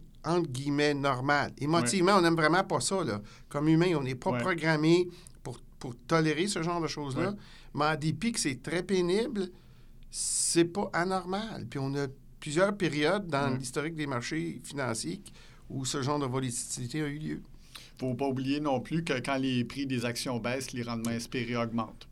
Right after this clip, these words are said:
Speaker 1: Faut pas oublier non plus que la volatilité négative qu'on vit sur le moment, euh, on la ressent toujours plus fortement
Speaker 2: Mm.
Speaker 1: que la volatilité qu'on a vécue jadis, il y a pas si longtemps.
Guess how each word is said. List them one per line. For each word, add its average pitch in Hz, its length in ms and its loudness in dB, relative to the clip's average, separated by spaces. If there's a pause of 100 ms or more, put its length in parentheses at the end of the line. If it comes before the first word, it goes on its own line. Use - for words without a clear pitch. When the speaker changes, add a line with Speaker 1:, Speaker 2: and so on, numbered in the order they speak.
Speaker 1:
Faut 170 200 2
pas 180 140 6
oublier 190 300 8
non 185 180 8
plus 190 260 -2
que 185 100 4
la 143 180 8
volatilité 170 720 4
négative 165 480 2
qu'on 147 200 0
vit 147 200 -2
sur 202 200 2
le 160 100 4
moment, 139 420 2 (180)
euh, 127 160 -2
on 151 140 0
la 147 180 8
ressent 147 400 0
toujours 185 320 0 (100)
plus 202 400 2
fortement 175 760 4
Speaker 2:
Mm. 233 40 -4 (380)
Speaker 1:
que 175 100 6
la 170 140 10
volatilité 160 640 6
qu'on 160 200 4
a 131 220 6
vécue 143 480 -2
jadis, 143 520 2 (260)
il - 40 -4
y - 20 0
a - 20 0
pas 233 160 2
si - 160 0
longtemps. 151 340 2